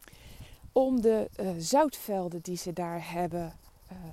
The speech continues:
te beschermen. De zoutvelden die daar liggen, die, eh, eh, daar haal-, halen ze dus, eh, het zout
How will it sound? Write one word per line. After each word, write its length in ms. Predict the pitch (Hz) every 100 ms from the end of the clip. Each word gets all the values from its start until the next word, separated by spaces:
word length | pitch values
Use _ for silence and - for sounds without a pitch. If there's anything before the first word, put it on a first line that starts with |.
| -
te 120 | 240
beschermen. 560 | 190 - 180 160 160 - - - - - - -
De 100 | 185
zoutvelden 1040 | - 208 233 - 220 214 214 208 196 202 - - -
die 140 | - 196
daar 200 | 180 180
liggen, 520 | 196 247 - 240 254 - - - - -
die, 340 | - 202 196 196
eh, 360 | 190 190 185 190 - - - - - - - -
eh, 100 | - 190 180
daar 160 | 196 190
haal-, 240 | 208 208 -
halen 300 | - 196 180
ze 120 | 170
dus, 400 | 170 165 - -
eh, 100 | - 175 170 - - -
het 140 | - -
zout 460 | - 254 247 -